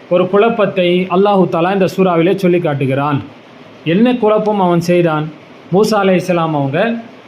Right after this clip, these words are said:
ஃபிரௌனிடத்திலே ஏகத்துவத்தை எடுத்து வைத்து அந்த பனி இஸ்ரவேலர்களை எல்லாம் தன்னோடு அனுப்புமாறு சொன்னாங்க. கடைசியில ஒரு காலகட்டத்தில் மூசா அலைஹிஸ்ஸலாமுக்கு அல்லாஹு தாலாவிடமிருந்து வஹி வருகிறது.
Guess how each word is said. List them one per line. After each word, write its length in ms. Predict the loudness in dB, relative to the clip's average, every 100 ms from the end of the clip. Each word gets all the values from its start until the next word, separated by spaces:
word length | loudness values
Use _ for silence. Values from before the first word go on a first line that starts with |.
| -20 -20 -6
ஃபிரௌனிடத்திலே 960 | 0 2 4 2 2 0 0 0 0 0
ஏகத்துவத்தை 720 | 0 0 0 2 2 2 2
எடுத்து 320 | 2 2 2
வைத்து 580 | 2 2 2 2 2 0 -10 -20 -20 -20 -20 -16 -4
அந்த 560 | 0 2 0 0 -2 -2
பனி 200 | 0 0
இஸ்ரவேலர்களை 760 | 0 2 2 2 0 -2 -2
எல்லாம் 300 | -2 -2 -2
தன்னோடு 380 | -2 0 0 0
அனுப்புமாறு 640 | 0 0 0 0 0 0 0
சொன்னாங்க. 380 | 0 0 -2 -6 -16 -20 -20 -20 -20 -10
கடைசியில 560 | -2 0 0 2 0 0 -2 -2 -2 -6 -14 -20 -20 -6
ஒரு 220 | 0 2 2
காலகட்டத்தில் 1000 | 2 0 0 -2 -4 -2 0 2 0 -4 -16 -20 -4 0
மூசா 220 | 2 2 2
அலைஹிஸ்ஸலாமுக்கு 680 | 2 2 2 0 2 0 0
அல்லாஹு 400 | 2 2 2 0
தாலாவிடமிருந்து 840 | 0 0 0 0 0 0 2 2 2
வஹி 160 | 4
வருகிறது. 680 | 2 2 0 0 2 2